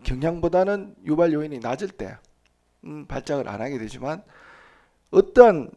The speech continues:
요인에 의해서 예를 들어서 발작 유발 요인, 이 경향이 낮아질 때 컨디션을 잘 유지하라는 이야기는 이걸 높여주는 거고, 예를 들어서 스트레스가 많다든지, 아마 그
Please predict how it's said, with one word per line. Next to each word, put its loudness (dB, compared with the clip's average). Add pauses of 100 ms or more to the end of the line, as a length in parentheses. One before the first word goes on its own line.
(180)
요인에 2
의해서 0
예를 0
들어서 -2
발작 0
유발 2
요인, -4
이 -12
경향이 -2
낮아질 0
때 -12 (1160)
컨디션을 -4
잘 -6
유지하라는 2
이야기는 -2
이걸 2
높여주는 -2
거고, -10 (600)
예를 0
들어서 0
스트레스가 -2
많다든지, -6 (340)
아마 -6
그 -12